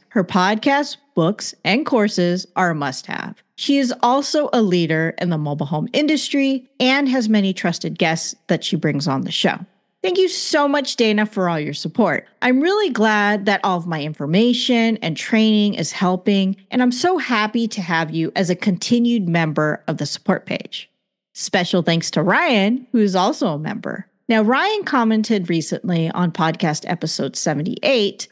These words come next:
where I interview a lead generation expert, and I talk about all things lead generation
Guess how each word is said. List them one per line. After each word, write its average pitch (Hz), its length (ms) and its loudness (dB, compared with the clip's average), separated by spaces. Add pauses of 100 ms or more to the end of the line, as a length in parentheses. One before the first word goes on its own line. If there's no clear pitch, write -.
where 208 120 4
I 233 180 2
interview 202 600 2
a 180 100 0
lead 160 280 0
generation 147 640 -4
expert, - 680 -2
and 285 140 0
I 330 80 2
talk 294 320 -2
about 233 260 2
all 180 160 2
things 165 340 -4
lead 240 280 2
generation 156 880 -2